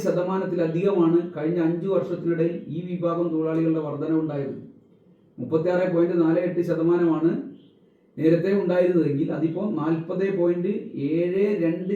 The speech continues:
ശതമാനമായി മാനുഫാക്ചറിംഗ് മേഖലയിൽ മാത്രം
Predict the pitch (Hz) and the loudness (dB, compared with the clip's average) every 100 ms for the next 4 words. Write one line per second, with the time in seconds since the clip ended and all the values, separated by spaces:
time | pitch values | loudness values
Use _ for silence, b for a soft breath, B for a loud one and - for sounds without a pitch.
0 | 180 160 170 190 185 170 156 185 - - | -2 -2 -2 -2 -2 0 2 2 0 -2
1 | - - b b b b _ 143 147 175 | -10 -20 b b b b _ -4 -2 2
2 | 208 202 214 202 - 214 214 208 202 202 | 2 2 2 0 0 0 2 2 0 0
3 | 208 202 190 180 220 233 240 | 2 2 0 0 0 4 4